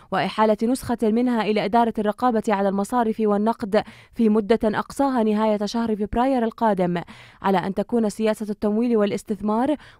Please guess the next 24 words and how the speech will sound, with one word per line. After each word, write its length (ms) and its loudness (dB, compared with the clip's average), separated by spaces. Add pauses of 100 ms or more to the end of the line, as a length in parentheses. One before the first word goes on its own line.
مصادق 640 0
عليها 420 0
من 140 0
هيئة 340 -2
الرقابة 480 -2
الشرعية 640 -2 (340)
بإدارة 580 0
المصرف. 500 -2 (680)
وكذلك 540 6
أن 180 4
تراعي 360 4
سياسة 400 0
التمويل 500 2
والاستثمار 680 0
بعضا 360 2
من 180 2
المعايير، 760 2 (360)
منها 260 4
تحديد 360 -2
الصلاحيات 640 0
والمسؤوليات 760 0
لمتخذي 640 0
القرار 380 2
التمويلي 760 0